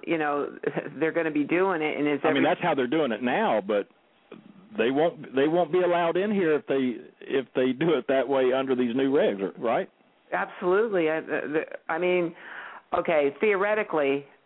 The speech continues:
Speaker 1: no, they're not gonna be able to do that. Will they still do it? Well, they most likely will because that's what they're used to. And what we have to hope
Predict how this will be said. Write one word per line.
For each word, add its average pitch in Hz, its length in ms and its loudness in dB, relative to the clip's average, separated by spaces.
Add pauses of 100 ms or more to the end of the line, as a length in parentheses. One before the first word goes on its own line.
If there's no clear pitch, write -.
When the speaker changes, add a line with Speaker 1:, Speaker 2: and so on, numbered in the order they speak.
Speaker 1:
no, 151 320 4
they're 143 100 2
not 156 200 -2
gonna 156 120 -2
be 151 160 0
able 170 300 0
to 170 80 0
do 135 220 0
that. 117 340 -2
Will 165 220 4
they 170 320 0
still 175 240 2
do 185 220 2
it? - 100 -4
Well, 160 140 -2
they 156 120 0
most 165 360 -2
likely 170 360 0
will 165 320 2
because 147 320 -2
that's 156 260 -4
what 139 140 -4
they're 131 100 0
used 202 360 0 (160)
to. 101 240 -2 (480)
And 147 160 -4
what 151 180 -2
we 190 220 0
have 185 320 -6
to 147 80 -6
hope 170 560 -4